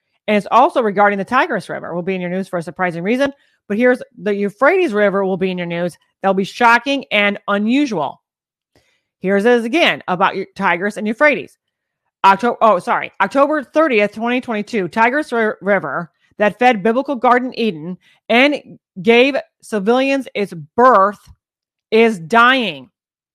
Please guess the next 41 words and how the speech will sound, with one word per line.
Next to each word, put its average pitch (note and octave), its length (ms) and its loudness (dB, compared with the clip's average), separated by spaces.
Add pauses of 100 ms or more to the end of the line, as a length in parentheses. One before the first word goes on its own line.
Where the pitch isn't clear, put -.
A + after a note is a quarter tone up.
(760)
So - 140 0
the A#3+ 60 6
prophecy C#4+ 720 0
was G#3+ 220 -6
October B3 360 -4
twenty-second. A3 720 -4 (720)
And A3 180 0
look C4+ 200 0
at F3+ 200 -2 (220)
October A3+ 380 -2
tw-, - 300 -14
or F#3+ 240 -6
October A3 400 -6
thirtieth, G3 600 -4 (240)
it C4 120 2
was C4 140 2
in B3 80 0
the A#3+ 80 0
news C4 300 -2
about A3+ 280 0
the A#3 140 -6
Euph-, A3 240 -8
uh, G#3 80 -4
the G3 160 -6
Tigris A3 500 -4
River F#3+ 260 -6
dying. E3+ 580 -4 (720)
So B3 260 0 (100)
God's C4 280 2
talking C#4+ 280 -2
about A3+ 120 -2
the G#3 60 -6
Euphrates C4 500 -4
River, E4 360 -2 (200)
and - 400 -8
he's A#3+ 80 -2
talking B3+ 340 0
about A3 200 0
the A3 80 -6
Tigris B3 440 -2
River. D#3+ 340 -12